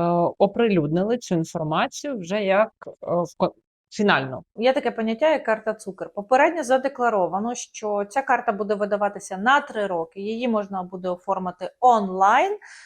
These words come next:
Speaker 2: але треба, вона прирівнюється по правам до карти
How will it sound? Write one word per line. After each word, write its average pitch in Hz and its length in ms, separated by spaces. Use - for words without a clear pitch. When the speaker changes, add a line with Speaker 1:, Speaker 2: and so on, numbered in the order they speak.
Speaker 2:
але 214 300
треба, 240 280
вона 277 220
прирівнюється 226 960
по 214 180
правам 202 460
до 190 100
карти 202 440